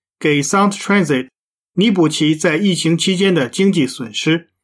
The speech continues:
川普表示，这笔资金将帮助交通系统保持开放和运行，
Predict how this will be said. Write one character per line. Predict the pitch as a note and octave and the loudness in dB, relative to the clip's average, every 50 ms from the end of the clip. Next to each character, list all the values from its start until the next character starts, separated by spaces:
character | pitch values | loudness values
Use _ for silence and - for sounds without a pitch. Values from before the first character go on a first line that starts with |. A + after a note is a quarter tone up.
| _ _ _ | _ _ _
川 | - - B3+ A3+ | -2 0 2 2
普 | A3+ G#3 | 4 2
表 | F3 D3 C3 | 2 2 0
示， | B2+ D3 F3+ F3 D#3+ - _ - | 0 2 2 0 0 -2 _ -4
这 | - C4 C4 | 0 2 2
笔 | G#3 F#3+ D3+ | 2 2 0
资 | C#3+ - G3+ G3+ | 0 0 -2 -2
金 | G3 - G#3+ A3 A3 G3 | 0 2 0 0 0 -2
将 | - - G3+ F#3 F3+ F#3 | -2 -2 -2 0 0 0
帮 | E3 G3 G3 G3 F3+ | 0 2 2 2 2
助 | F3+ E3 D3 | 2 0 0
交 | D3+ - G#3+ G#3+ G#3 | 0 2 2 2 2
通 | G#3 A3 G#3+ | 2 2 0
系 | G3 - F#3 | 2 0 0
统 | D#3 D3+ C3+ B2+ C3 C3 | 0 0 -2 -4 -4 -6
保 | - D3+ C3+ C3 | -4 -2 -2 -2
持 | B2+ - - | -2 -4 -6
开 | - - F3+ G#3 G3+ | -4 -2 0 0 0
放 | - G#3+ F3 B2+ A#2 | 2 0 0 0 -2
和 | - - - C3 | -4 -4 -2 0
运 | E3 F#3 E3 C3+ | 0 0 0 -2
行， | - - C3+ C3 C#3 E3 | -2 -2 -2 -2 -2 -2